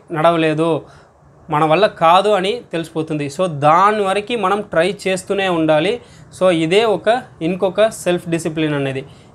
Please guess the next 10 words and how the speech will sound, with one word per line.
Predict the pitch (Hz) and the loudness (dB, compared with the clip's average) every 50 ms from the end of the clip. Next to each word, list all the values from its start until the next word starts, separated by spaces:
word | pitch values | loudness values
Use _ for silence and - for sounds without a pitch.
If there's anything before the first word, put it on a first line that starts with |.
| - - | -6 -4
ఇంకొకటి | 165 190 180 196 175 - 185 175 202 202 | -4 0 0 0 0 0 0 0 0 0
లాస్ట్ | 180 165 156 160 180 196 196 - - - | 2 2 4 4 4 4 2 -2 -6 -4
పాయింట్, | 196 180 170 160 147 170 190 233 240 - - - - - - - - - - - - - - - - - - - - - - | -2 -2 -2 -4 -4 -4 -4 -4 -6 -10 -18 -20 -20 -20 -20 -20 -20 -20 -20 -20 -20 -20 -20 -20 -20 -20 -20 -20 -18 -8 -2
మనం | 165 165 175 170 170 170 | 0 2 2 2 0 2
ఏం | 190 226 262 294 285 | 2 4 4 4 2
పని | 254 - 220 214 233 247 - - | 2 2 2 2 2 0 -4 -2
చేసినా | 233 220 208 - 202 202 208 220 | -4 -2 -2 -2 -2 0 0 0
మన | 220 190 175 175 170 | 0 0 -2 0 0
అనుకుంటున్న, | 165 156 147 147 147 160 196 208 208 - - 240 240 240 226 - 240 226 226 226 214 208 202 185 165 147 - - - - - - | 0 0 0 0 0 0 0 -2 -4 -2 -2 -2 -2 -2 -2 -2 -2 0 0 0 0 0 0 0 -2 -4 -6 -12 -20 -18 -10 -4
ఆ, | 156 160 175 165 156 156 147 143 | 0 2 2 2 2 2 0 -2